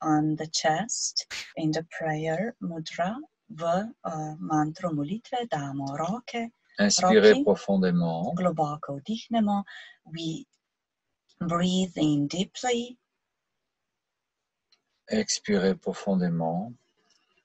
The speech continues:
Speaker 1: Breathe out deeply.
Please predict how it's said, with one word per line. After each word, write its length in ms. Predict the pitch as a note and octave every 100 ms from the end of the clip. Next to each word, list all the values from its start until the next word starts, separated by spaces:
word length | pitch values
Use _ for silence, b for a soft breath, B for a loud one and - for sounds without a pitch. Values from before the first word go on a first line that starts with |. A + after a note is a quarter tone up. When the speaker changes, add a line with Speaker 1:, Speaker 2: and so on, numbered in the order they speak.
| _ _ _ _ -
Speaker 1:
Breathe 560 | D#3 F3+ G3 G#3 A3 A3
out 380 | F#3+ F#3+ F#3 F#3+ -
deeply. 680 | - F#3+ F3+ F#3 F#3 F3+ G3